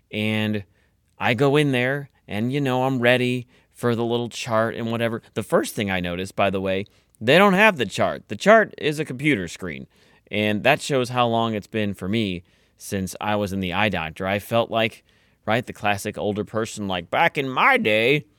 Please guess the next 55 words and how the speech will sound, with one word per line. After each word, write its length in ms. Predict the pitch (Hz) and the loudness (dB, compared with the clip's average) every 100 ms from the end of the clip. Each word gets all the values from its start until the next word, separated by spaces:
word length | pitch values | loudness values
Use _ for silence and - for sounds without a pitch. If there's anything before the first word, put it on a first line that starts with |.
| _ _ | _ _
they 160 | 139 202 | 2 2
used 360 | 208 180 151 - | 4 0 -2 -4
to 80 | |
use 300 | 156 180 208 | -2 0 0
a 60 | 190 | 0
piece 340 | - 190 285 | -4 -4 -4
of 120 | 330 - | -6 -6
paper 560 | 214 294 370 139 104 | 0 2 2 0 0
with 240 | 110 151 170 | 0 -2 -2
a 60 | |
letter 480 | 196 208 262 254 180 | -4 -2 0 2 0
on 180 | 135 110 | 0 -2
it, 80 | 107 | -6
and 140 | 113 | -6
now 200 | 170 185 | -6 -4
you 160 | 226 202 | -2 -2
have 340 | - 147 185 | 0 -2 0
this 160 | 143 139 | -4 -4
digital 580 | - 196 240 269 240 | -2 -2 0 0 0
screen." 560 | 277 - - 202 147 139 | -4 -10 -8 -4 -2 -2
I 140 | 95 | -2
just, 300 | 92 95 - | -4 -8 -10
you 120 | 87 78 | -12 -12
know, 160 | 71 - _ _ _ - | -14 -20 _ _ _ -4
the, 140 | 95 | -4
the 200 | 73 87 | -4 -8
gal 300 | 80 107 95 | -2 0 2
that 160 | 90 82 | 0 -4
was 160 | 82 | -6
there 380 | 92 95 95 87 | -2 0 0 -4
was 180 | 80 82 | -8 -10
like, 220 | 82 82 - | -8 -8 -10
"Yeah, 400 | 92 95 87 80 | -6 -4 -4 -6
dude, 380 | 82 85 85 | -8 -8 -8
like, 260 | 78 78 78 | -8 -10 -12
as 180 | - 78 | -16 -8
long 160 | 101 101 | -6 -4
as 100 | 87 | -6
I've 140 | 92 | -6
been 180 | 85 76 | -6 -8
working 360 | 85 101 80 78 | -8 -8 -12 -10
here, 180 | 82 | -8
we've 180 | 85 82 | -8 -10
used 320 | 85 87 85 | -8 -8 -10
a 60 | 76 | -12
screen 580 | - - 90 87 87 87 | -14 -12 -10 -6 -6 -8
and 140 | 82 | -8
not," 400 | 82 87 65 87 | -8 -8 -8 -10
so 220 | - 98 | -8 -6
I 160 | 85 90 | -4 -6
just, 400 | 80 92 78 85 | -8 -10 -10 -8
I 120 | 90 | -8
felt 220 | 92 104 | -4 -4
very 280 | 92 117 113 | -2 0 2
old 380 | 110 101 92 87 | 2 2 0 -4